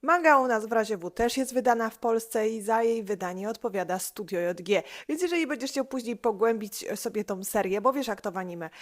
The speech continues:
czasami pewne wątki potrafią być pominięte albo przelecone bardzo szybko, to warto po ten tytuł jak najbardziej sięgnąć.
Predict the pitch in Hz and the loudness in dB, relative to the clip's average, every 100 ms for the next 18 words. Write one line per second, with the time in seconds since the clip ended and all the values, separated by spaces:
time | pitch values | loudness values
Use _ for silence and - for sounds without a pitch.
0 | - 311 320 339 302 320 294 269 285 - | -12 0 2 2 -2 -6 -4 -2 -4 -4
1 | 269 269 262 247 240 - 240 233 254 262 | -4 -2 -2 -4 -6 -4 -2 -2 0 0
2 | 220 220 - 226 226 226 214 220 247 - | 0 -2 -2 -2 0 -2 -2 -2 -2 -4
3 | 349 262 269 - - - - 311 339 320 | 2 4 2 0 -20 -6 0 8 8 8
4 | 285 - 233 226 - - 202 214 208 185 | 4 4 4 4 -6 -4 0 0 -2 -4
5 | - 202 220 214 196 180 175 175 165 - | 0 8 8 8 -2 -2 -2 -4 -8 -6
6 | - 175 160 - | -6 -4 -8 -12